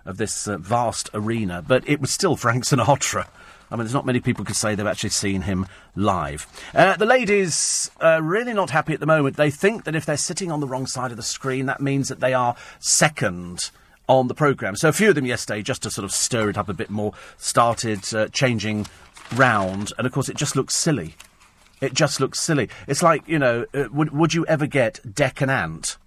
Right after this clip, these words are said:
No, it's Ant and Dec. It doesn't mean that Ant is better than Dec. It's just the way it sounds. Morecambe and Wise. It wouldn't have sounded the same. Wise and Morecambe.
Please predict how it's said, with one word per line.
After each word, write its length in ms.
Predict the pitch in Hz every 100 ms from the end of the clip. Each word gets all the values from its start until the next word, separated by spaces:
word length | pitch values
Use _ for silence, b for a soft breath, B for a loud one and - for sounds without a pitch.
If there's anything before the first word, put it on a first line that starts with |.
| -
No, 380 | 175 127 85 - _ _
it's 220 | 123 - -
Ant 380 | 131 127 - - 127
and 160 | 120
Dec. 280 | 135 101 - - B
It 80 | 156
doesn't 220 | 214 143
mean 320 | 151 156 139
that 180 | 131 - -
Ant 420 | 139 123 - - b b b b
is 140 | 123 95
better 420 | 143 135 123 110
than 240 | 113 104
Dec. 360 | 135 104 110 143
It's 160 | 123
just 240 | - 160 -
the 60 |
way 220 | 139 147 151
it 120 | -
sounds. 520 | - 180 156 95 -
Morecambe 420 | 135 160 - 147
and 120 | 147
Wise. 380 | 147 180 120 95
It 60 | 135
wouldn't 180 | 170 135
have 60 |
sounded 280 | - 127 110
the 60 | 110
same. 320 | 139 110 101 B B 98
Wise 460 | 123 139 135 127
and 160 | 135 139
Morecambe. 560 | 156 160 - 76 76